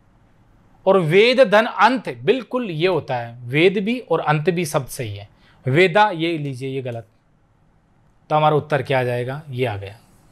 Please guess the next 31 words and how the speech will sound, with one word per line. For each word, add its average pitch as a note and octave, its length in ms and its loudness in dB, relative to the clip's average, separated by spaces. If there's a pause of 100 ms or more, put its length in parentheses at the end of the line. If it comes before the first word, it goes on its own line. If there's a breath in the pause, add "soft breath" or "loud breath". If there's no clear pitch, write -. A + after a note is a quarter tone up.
(1500)
इसका A#3 320 2
मतलब F3 400 2
है F3 240 0 (340 soft breath)
कि G3 60 4
उनसे G3 360 2
ही A#3+ 80 2
काम A3+ 240 2
नहीं A#3 160 -4
चलेगा A3+ 400 0 (480)
कि F3+ 140 -2
ए F3 160 4
का F3+ 160 2
आ D#3+ 280 2
से F#3 160 -4
हो F3 140 0
रहा F3 100 4
है, E3+ 100 2
ए D#3+ 40 0
का E3 220 0
ऐसे D3+ 240 -4
हो E3 160 2
रहा D#3+ 120 2
है, D#3 60 -2
तो D#3 120 -8
ये D#3 80 0
तो E3 140 -2
बहुत C3 360 -6
सारे G3 220 2
में A#3 80 -2
हो B3 80 -2
जाएगा। G#3 340 -6